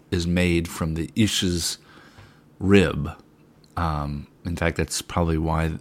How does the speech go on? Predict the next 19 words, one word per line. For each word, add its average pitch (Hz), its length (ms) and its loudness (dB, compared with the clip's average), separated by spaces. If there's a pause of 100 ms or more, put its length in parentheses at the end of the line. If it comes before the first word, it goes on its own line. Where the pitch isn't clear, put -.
(120)
linguistically 82 800 2
it's, - 320 -8 (680)
you - 100 -4
know, 85 60 0
the, 80 320 -2 (420)
the, 78 460 -4 (520)
the 82 120 -6
suffix - 880 2 (480)
at 82 80 -4
the 82 180 -6
end 85 520 2 (340)
indicates 90 500 2
that 82 80 -2
it 82 220 -6
derives 85 520 0
from 82 480 0
or 80 60 -10
comes 85 300 -4
from, 82 580 -6